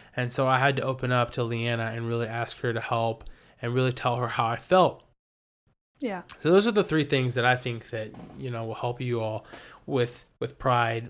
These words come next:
Speaker 1: with dealing with pride, but in also including prayer into it as well.
Speaker 2: Yeah. Wow, honey.
Speaker 1: Yeah. So, you know, we feel like these two areas in our life have been, you know, in this season currently, it's been a little hard to open up, honestly,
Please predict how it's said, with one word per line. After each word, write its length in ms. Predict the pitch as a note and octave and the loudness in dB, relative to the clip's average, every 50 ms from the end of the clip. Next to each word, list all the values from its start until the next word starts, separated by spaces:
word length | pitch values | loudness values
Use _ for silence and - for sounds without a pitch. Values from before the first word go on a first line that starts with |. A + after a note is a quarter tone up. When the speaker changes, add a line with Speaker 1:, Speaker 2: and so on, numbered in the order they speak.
| - - | -14 -12
Speaker 1:
with 200 | C#3+ C#3 C3+ C3 | -8 -6 -2 2
dealing 220 | C3+ F3 G#3 A3+ | 4 6 6 6
with 140 | G3 - - | 6 4 0
pride, 380 | - - D3 C3 B2+ B2 A#2+ A#2+ | 0 2 4 6 6 4 4 4
but 140 | C#3 C3 C3+ | 2 4 4
in 60 | C#3+ | 6
also 340 | E3+ G#3+ G#3 - - C#3+ C3 | 4 4 4 4 4 4 4
including 460 | C3 B2+ - - C#3+ C3 A#2+ B2 B2 | 2 0 0 2 4 4 4 2 0
prayer 320 | - - B2+ A#2+ A#2 A2+ | 0 2 2 4 2 2
into 320 | A2+ A2+ A2+ - - A#2+ A2+ | 0 -2 -6 -6 -6 -4 -4
it 100 | A2 A2 | -4 -6
as 120 | G#2+ A#2+ | -6 -8
well. 380 | B2 A2+ G#2+ G#2+ G#2+ - - - - _ _ _ _ _ - | -8 -8 -8 -8 -8 -10 -12 -14 -20 _ _ _ _ _ -10
Speaker 2:
Yeah. 240 | D4 A#3 G#3 G3 G3+ - _ - - - - - - - - | -8 -8 -8 -8 -10 -16 _ -20 -20 -20 -20 -20 -16 -10 -8
Wow, 260 | G3 F#3 A#3 D4 D4 | -4 -2 -2 -2 -2
honey. 500 | - B3 G3+ G3 G#3 A#3+ C4 C#4+ D4 A2+ | -2 -4 -4 -2 0 0 0 0 0 0
Speaker 1:
Yeah. 320 | A2+ A#2 A#2+ A#2+ A#2 A2+ | -2 -2 -2 -2 -2 -2
So, 280 | - - C3 B2 A#2+ B2 - - - | -2 0 2 2 2 0 -4 -2 4
you 100 | F3+ F#3 | 8 10
know, 260 | F#3+ F#3+ F#3 F#3 - - - | 12 12 10 8 4 0 4
we 100 | F#3 G3 F#3+ | 6 6 8
feel 160 | G3 A3 G#3+ | 10 12 12
like 180 | G#3 G3+ G3+ - | 12 12 10 8
these 180 | G3 F3+ - | 4 2 2
two 180 | - - F#3+ E3 - | 0 0 -2 0 2
areas 460 | D#3 D#3 D3+ D#3+ D#3+ D#3+ D#3+ D#3 D3 | 4 6 8 10 10 10 10 10 8
in 120 | D#3 D3 | 6 6
our 100 | D3 C#3+ | 6 6
life 480 | C#3 C3+ C3+ C3 C#3 C#3 C#3 C#3+ C#3 - | 8 10 10 10 12 10 10 8 6 2
have 420 | - - C3+ B2+ B2+ B2 B2 B2+ | -2 0 2 2 2 2 0 0
been, 380 | C3 C3+ C3 B2+ B2+ B2 - - _ _ _ _ _ - | 0 2 2 2 0 0 -4 -8 _ _ _ _ _ -6
you 120 | D#3+ D3+ | -4 -2
know, 140 | C#3+ C3+ - | -2 -2 -2
in 200 | - E3 D#3+ E3 | 0 0 2 2
this 140 | D#3+ D#3 - | 2 0 0
season 420 | - - D3+ D3 C#3 D3+ D3+ C#3+ | 0 2 2 2 2 2 0 0
currently, 720 | - - - D3 D3 D3 C3+ C#3+ D#3 D#3 D#3 D#3 D#3+ D#3+ - - - - - - | -2 0 2 4 4 4 4 2 2 2 2 2 0 -2 -6 -18 -20 -20 -10 -6
it's 140 | C3+ C3 B2+ | -6 -4 -2
been 200 | - D3+ C#3+ C#3 | 0 0 2 2
a 60 | C3+ | 2
little 160 | C#3+ C#3+ C#3 | 0 0 -2
hard 480 | C3+ - - C#3 C3+ C3+ C3+ C#3+ C#3 - | -2 2 4 6 8 8 8 6 4 2
to 80 | - D3 | 0 0
open 240 | D3 C3 - C#3+ C3+ | 0 0 2 2 2
up, 280 | B2+ B2+ C3+ C3+ - - - - - - | 4 4 2 2 -2 -12 -16 -18 -16 -12
honestly, 580 | B2+ A#2+ B2+ C3 B2+ C3 - D3 C#3 C#3 D3 | -8 -4 -2 -2 -2 0 2 4 4 4 2